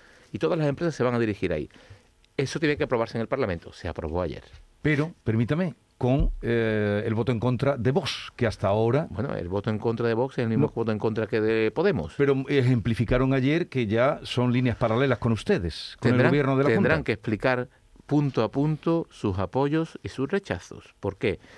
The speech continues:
Speaker 1: Porque votar en contra no es votar en contra del gobierno, por ejemplo. La semana que viene se debatirá el decreto de simplificación administrativa,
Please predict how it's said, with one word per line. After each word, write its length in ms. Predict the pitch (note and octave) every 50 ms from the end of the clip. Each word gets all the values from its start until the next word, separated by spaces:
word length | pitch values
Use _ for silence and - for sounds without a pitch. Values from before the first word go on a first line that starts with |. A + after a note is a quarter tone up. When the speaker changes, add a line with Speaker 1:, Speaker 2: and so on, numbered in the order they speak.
| - - _
Speaker 1:
Porque 280 | - G#2+ G2 - B2+ G#2+
votar 420 | G#2 G#2 G#2+ G#2 G#2 D3+ D#3+ F3+
en 200 | F#3 E3 D#3 C#3+
contra 640 | - - F#3 G#3 G3+ F#3+ E3 - F2+ F#2 G#2+ - -
no 160 | - A2 A#2+
es 40 | C3+ C3
votar 240 | D3 D#3 F3 E3
en 80 | E3+ D#3
contra 280 | - D#3+ C#3+ C3 C#3+ B2+
del 160 | A#2 G#2+ G2+
gobierno, 580 | F#2 F#2+ A#2 D#3 G3 G#3+ F#3+ G#2 F2 D#2+ - - -
por 140 | - F#2+
ejemplo. 520 | F#2+ F2+ - C3 B2 G#2 F2+ - D#2+ D#2 - - - - - - - - - - - - _ - -
La 80 | A2+
semana 320 | G#2 - B2+ B2 C#3 D3+ D#3+
que 120 | D3 D3+
viene 200 | C#3+ D3+ D3+ D3+
se 140 | - - C3
debatirá 520 | A#2+ A2 A2+ A2+ A2 G2+ A#2 C#3 D3+ D#3+ - _ - - - - - - - - _ -
el 120 | A2+ G#2
decreto 300 | G2 G#2 G2 A2+ A#2+ C#3 C#3+
de 60 | B2+
simplificación 640 | - - A#2 G#2+ G#2+ - - F2+ - E2+ - A#2+ A2
administrativa, 760 | G#2+ G#2 G2+ F#2+ F#2+ F2 - - F2 F2+ - F3 D3+ E2